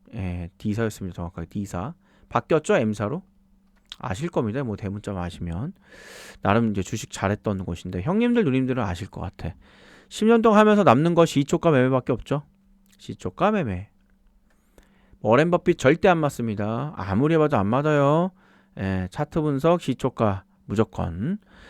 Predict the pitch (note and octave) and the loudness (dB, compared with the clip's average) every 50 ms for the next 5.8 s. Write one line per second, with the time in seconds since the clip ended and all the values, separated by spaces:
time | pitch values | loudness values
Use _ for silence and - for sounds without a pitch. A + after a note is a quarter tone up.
0 | - - _ - - F#2+ F2 - A#2+ B2 E3 E3+ F3 F3+ E3 E3 F3 F3+ E3+ D3 | -20 -20 _ -6 -4 -4 -2 -2 -2 0 4 4 6 6 8 8 8 8 8 8
1 | D3 D3+ D#3+ D3+ - - D3+ D3 D3+ D#3+ E3+ F#3 - - - - A#2 A2+ G#2+ F#2+ | 6 4 2 -2 0 4 6 6 8 8 6 4 2 -2 -4 -2 0 2 2 2
2 | F2 F2+ E2+ F2 F2+ A2+ D#3 G3+ A3 - _ - - _ _ _ _ - D#3 G3 | 2 0 -2 -4 -2 -2 -2 -2 -4 -6 _ -20 -20 _ _ _ _ 6 8 8
3 | A#3 A#3 - A#3 D3+ C#3+ B2 A#2 - - G2 F2 F2 E2+ - - - - G2 G2 | 8 8 8 6 6 6 4 4 2 2 0 -2 -2 -4 -6 -8 -4 -2 0 0
4 | F#2+ F2+ F2 E2+ - - F3+ A3 B3 C4+ C#4 - _ - F3+ F3+ F3+ E3+ F3+ F3 | 0 0 -2 -2 -2 0 0 2 2 0 -2 -6 _ -6 -6 -4 -2 0 0 0
5 | F3 - D#3+ D#3+ E3+ F3 D#3 - _ _ - F3 G3 G3+ - | 0 2 4 6 6 6 4 0 _ _ 2 4 4 4 2